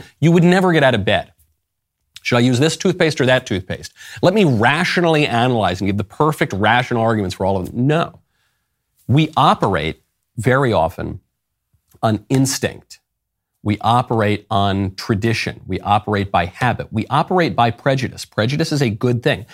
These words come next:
There can be unjust prejudices, and so you want to make sure that you're using your reason and your will in, in, uh, a way that will give you a flourishing life in society.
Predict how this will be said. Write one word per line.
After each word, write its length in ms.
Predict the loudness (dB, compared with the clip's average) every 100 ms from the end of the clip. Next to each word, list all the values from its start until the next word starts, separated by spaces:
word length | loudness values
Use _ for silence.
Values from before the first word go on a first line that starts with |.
| -6
There 140 | 0 0
can 160 | 2
be 160 | 0 -2 -2
unjust 540 | -4 0 0 0 -2
prejudices, 640 | -2 -2 -4 -6 -4 -6 -6 -8
and 120 | -4 0
so 100 | 0
you 160 | 0
want 260 | 0 0 0
to 60 | -2
make 200 | -2 -2
sure 340 | -2 -2 -2 -6
that 140 | -6 -2
you're 160 | 0 -2
using 480 | 0 0 2 0
your 180 | 0 -2
reason 340 | -2 -4 -4 -4
and 120 | -4
your 100 | -4
will 520 | -2 0 0 0 -4 -4
in, 360 | -4 -4 -6 -4
in, 400 | -4 -2 -4 -8 _ _ _ _ _ -6
uh, 240 | -6 -6 -14 _ -4
a 60 |
way 280 | 0 0 0
that 200 | -2 -4
will 380 | -2 -2 -4 -8 -4
give 140 | -2
you 120 | -2
a 40 | -4
flourishing 420 | -2 -2 -2 -2
life 240 | -2 -2
in 80 | -6
society. 580 | -10 -4 0 0 -2 -8